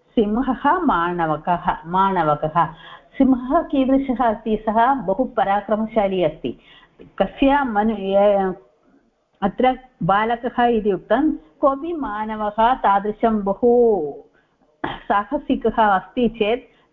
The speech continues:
तं दृष्ट्वा अयं सिंहः माणवकः इति यदा वदामः, सिंहसदृशः भवति सः इति वदामः खलु, तदेव अत्र उक्तमस्ति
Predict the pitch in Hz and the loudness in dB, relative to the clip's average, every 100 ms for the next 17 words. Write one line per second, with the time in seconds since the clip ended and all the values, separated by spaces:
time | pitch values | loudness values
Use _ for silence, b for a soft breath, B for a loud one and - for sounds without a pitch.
0 | - 285 370 254 220 220 190 190 - b | -2 -2 -2 -6 -2 2 2 2 -2 b
1 | b 165 190 208 349 381 - 254 220 226 | b -2 0 0 -2 -8 0 2 2 0
2 | 220 240 233 240 320 196 185 185 180 175 | 0 -2 0 0 0 -2 -4 -2 -2 -2
3 | 175 180 180 208 240 196 185 220 170 - | -2 -4 0 2 2 -2 -2 -4 -4 -10
4 | - 180 185 220 202 175 170 170 175 185 | -4 2 4 4 2 -2 -2 -2 0 -2
5 | 185 208 220 220 254 277 - - 269 262 | 0 0 0 0 0 -2 -10 -2 -2 -2
6 | 339 - 220 214 208 196 196 180 185 262 | -6 -2 -2 2 0 0 -2 -2 0 0
7 | 185 123 - _ - 196 202 190 180 147 | 0 -4 -14 _ -2 0 2 2 2 0
8 | 202 247 208 180 175 175 151 139 220 202 | -4 0 0 2 0 0 -4 0 2 2
9 | - B B B - 196 208 202 208 220 | 0 B B B -2 0 2 2 2 0
10 | 208 185 175 175 - 214 180 - 233 480 | 0 0 0 -4 -4 -2 -4 -4 -2 -2